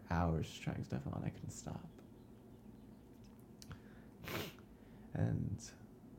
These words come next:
that's when I knew that I, at least, at the very least, I wanted to dress differently. So I got all my guy clothes and put it in a bag. I remember going to school the next day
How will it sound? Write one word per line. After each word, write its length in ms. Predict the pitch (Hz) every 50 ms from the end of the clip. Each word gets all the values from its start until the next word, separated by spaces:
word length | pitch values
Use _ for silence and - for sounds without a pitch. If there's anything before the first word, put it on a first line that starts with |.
| - - - - - - - - - -
that's 200 | 135 131 - -
when 100 | 135 123
I 100 | 117 110
knew 500 | 104 104 101 101 98 95 92 98 110 110 - - - -
that 320 | 107 90 87 85 80 - - - - - - - - - - - - - - 107
I, 320 | 107 107 87 85 82 - -
at 120 | 120 131 127
least, 440 | 127 139 143 139 135 - - - -
at 120 | 123 110 -
the 100 | 110 101
very 240 | 104 113 107 101
least, 240 | 95 80 85 101 -
I 40 | 104
wanted 300 | 101 101 95 95 92 95
to 80 | - 95
dress 380 | - 95 - 101 101 - -
differently. 540 | - 95 95 101 - - - 71 71 80 101 104 - - - - - - - - - - - - - - - - - - - - -
So 120 | - 139
I 60 | 123
got 160 | 120 135 139
all 80 | 147 139
my 160 | 127 120 110
guy 200 | 104 117 104 110
clothes 260 | 110 - - 107 95
and 120 | 98 92 90
put 100 | 107 101
it 80 | 95
in 80 | 87 80
a 40 | 80
bag. 360 | 78 82 80 69 85 98 101 - - - -
I 60 | -
remember 280 | 123 127 143 165 180 170
going 340 | 123 117 123 120 127 127 123
to 80 | 113
school 420 | 98 - - - - 110 104 104 98
the 100 | 95 78
next 260 | 67 92 101 - -
day 220 | 76 67 69 98